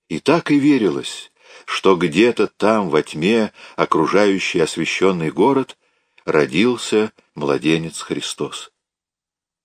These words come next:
Сейчас же Рождество было какое-то жалкое.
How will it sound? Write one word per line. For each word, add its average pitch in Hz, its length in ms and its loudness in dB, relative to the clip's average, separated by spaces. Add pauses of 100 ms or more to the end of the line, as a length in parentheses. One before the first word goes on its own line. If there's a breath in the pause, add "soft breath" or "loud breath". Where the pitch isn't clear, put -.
(1600 soft breath)
Сейчас 185 480 2
же 160 240 4
Рождество 127 760 2
было 147 320 4
какое-то 113 800 2
жалкое. 71 1040 0